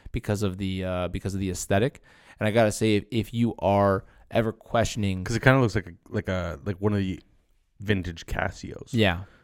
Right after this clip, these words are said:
Speaker 1: yeah. <clears throat> Though that's what it is. And i-, if you're ever questioning, like, whether or not, if you're a watch guy and you think, "Well, do I want a G-Shock?"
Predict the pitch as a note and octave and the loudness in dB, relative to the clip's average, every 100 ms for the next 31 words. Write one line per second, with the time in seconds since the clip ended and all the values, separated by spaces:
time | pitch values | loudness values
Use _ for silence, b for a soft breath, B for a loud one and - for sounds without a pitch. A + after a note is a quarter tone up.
0 | - F#2 - - - C#3+ G2+ - _ _ | -10 -10 -10 -10 -2 -2 -2 -8 _ _
1 | C#3 C3+ A#2 G#2+ G2 B2 G2+ - b b | 2 4 2 2 0 0 0 -4 b b
2 | - C3 B2 C3 C3+ D3+ C3 C3+ B2+ - | 0 2 2 4 6 6 6 4 0 2
3 | A#2+ - A2 G#2+ G2+ F#2+ G#2+ G#2 G#2 G2+ | 4 4 -2 -2 -2 0 0 2 0 0
4 | G2 G2 F#2+ _ _ - A2+ D#3 A2+ G#2 | 0 0 -4 _ _ -8 4 4 6 4
5 | G#2+ B2 A#2 G#2 G#2 G2 G2+ G2+ F#2+ G#2+ | 4 2 2 0 -4 -4 -2 -2 2 4
6 | A2 A2 G#2 G2+ G#2 - G#2 G2+ - | 4 2 -2 -4 -4 -2 0 0 -2